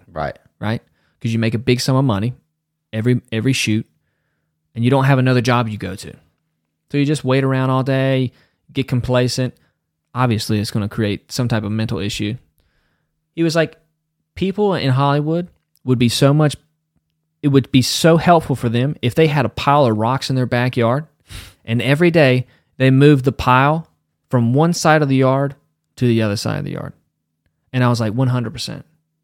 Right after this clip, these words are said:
Speaker 2: One hundred percent," because it, as simple as that sounds, you did something physically with your body that's tough, you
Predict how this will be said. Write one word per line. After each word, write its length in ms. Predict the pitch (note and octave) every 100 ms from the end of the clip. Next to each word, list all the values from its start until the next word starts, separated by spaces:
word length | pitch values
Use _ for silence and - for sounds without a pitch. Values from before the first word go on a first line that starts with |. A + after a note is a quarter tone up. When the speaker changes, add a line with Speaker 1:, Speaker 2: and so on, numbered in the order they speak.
| _ _ _ _ _ _ _ _ _ _
Speaker 2:
One 140 | D3+ D#3+
hundred 160 | F3
percent," 260 | D3+ - C3+
because 240 | B2 C#3
it, 180 | C#3+ _ _ _ _ _ _ _ _ _
as 120 | E3+
simple 300 | - G#3+ A3
as 80 | A3
that 160 | F3 D3+
sounds, 400 | D3 C#3 F#3+ - _ _ _
you 160 | A#2 B2
did 260 | A#2+ C#3+
something 360 | D3 E3+ E3+ F#3+
physically 580 | D3+ - C3+ C#3 - D#3+
with 180 | D3 B2+
your 120 | B2
body 360 | G#2+ G#2+ C3+
that's 360 | C#3+ A2+ A2 - _ _ _
tough, 460 | - - A2+ G3+ - _ _ _ _ _ _ _ _ _ _ _ _ _ _
you 180 | - D3